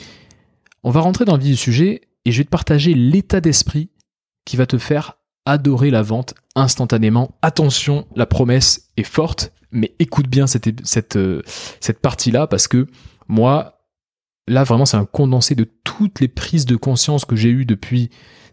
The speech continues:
des années sur la vente, et je peux t'assurer que j'aurais aimé qu'on me dise ça il y a quelques années. Alors, pourquoi la majorité des entrepreneurs sont mal à l'aise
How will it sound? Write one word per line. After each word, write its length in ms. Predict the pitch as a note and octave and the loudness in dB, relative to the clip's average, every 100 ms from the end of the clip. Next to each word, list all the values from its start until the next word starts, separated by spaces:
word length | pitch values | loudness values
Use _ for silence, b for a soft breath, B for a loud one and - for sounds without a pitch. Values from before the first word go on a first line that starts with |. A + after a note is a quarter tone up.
| A2 | -14
des 360 | G#2 D3 D3 | -2 0 2
années 300 | C3+ B2+ B2+ | 2 2 2
sur 240 | B2 - G2+ | 0 -2 0
la 80 | |
vente, 400 | G2 G#2 - - _ b b b b b b - | 0 -2 -4 -10 _ b b b b b b -4
et 360 | G2+ F#2+ F#2 | 0 0 -2
je 100 | F2+ | -4
peux 160 | - A2 | -8 -4
t'assurer 400 | A#2 - B2 B2+ | -2 -2 -2 -2
que 40 | |
j'aurais 220 | G#2+ G2 - | -2 -4 -2
aimé 300 | C3 A#2+ B2+ | -2 0 0
qu'on 140 | B2+ G2 | -2 -6
me 80 | |
dise 200 | F#2+ G2+ | -4 -2
ça 300 | - - A2 G#2+ | -2 0 0 0
il 60 | |
y 20 | |
a 60 | F#2 | -2
quelques 280 | - - F2+ | -4 -2 -2
années. 180 | F2 - _ _ _ _ _ - b b b b b b _ _ _ _ _ _ | -2 -6 _ _ _ _ _ -20 b b b b b b _ _ _ _ _ _
Alors, 280 | - G2+ - _ | -4 -4 -4 _
pourquoi 300 | - D#3+ G#3+ | -6 -2 0
la 80 | C#3 | 0
majorité 680 | G2+ B2 C#3+ C#3+ C#3 C3 C#3 | 2 2 2 2 0 0 -2
des 180 | G2 G2 | 0 0
entrepreneurs 600 | A2+ A2+ - G#2+ D3 - | -2 -4 -2 -2 0 -2
sont 160 | F2+ | -4
mal 340 | F2 G2+ C3 B2+ | -4 0 2 2
à 100 | A2 | 2
l'aise 380 | B2 C3+ E2 | 2 0 -4